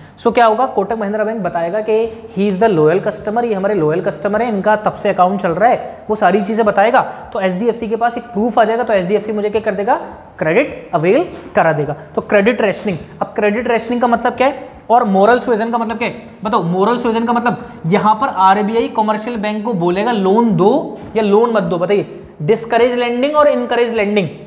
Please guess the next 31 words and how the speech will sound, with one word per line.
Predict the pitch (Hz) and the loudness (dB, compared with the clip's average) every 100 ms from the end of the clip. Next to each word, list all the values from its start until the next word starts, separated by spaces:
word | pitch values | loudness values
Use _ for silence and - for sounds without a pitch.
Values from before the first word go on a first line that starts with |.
| - - | -8 -2
क्योंकि | 220 277 | 2 4
आपको | 233 277 | 2 0
क्या | 269 | 0
करना | 262 269 | 0 0
है, | 254 - - - - | -2 -6 -14 -20 -4
control | 233 233 247 269 | -2 0 0 0
करना | 262 233 269 | 0 -2 -2
है | |
excess | 220 - 262 | -4 -4 -2
demand | 208 208 202 214 | 2 2 2 2
को। | 185 - - | -2 -4 -4
तो | 214 | 0
अगर | 214 | 2
encourage | 214 202 208 214 214 | 2 2 2 2 0
से | |
तो | 240 | 2
और | 247 | 4
बढ़ेगा, | 226 185 196 202 | 4 0 0 -2
तो | 208 | -4
क्या | 214 226 | -6 -4
कर | 233 | -4
देगा | 262 | -2
यहाँ | 262 | -2
पे, | 247 | -2
discourage। | 160 175 - 170 151 147 | -4 -4 -6 -4 -4 -4
क्या | 202 | -4
कर | 202 196 | -2 -2
देगा | 226 | 0
यहाँ | 240 | 0
पे, | 311 381 - - - 139 | 0 -4 -8 -14 -10 0
discourage। | 214 233 - - 151 143 139 - | 0 0 -6 -4 -4 -4 -6 -14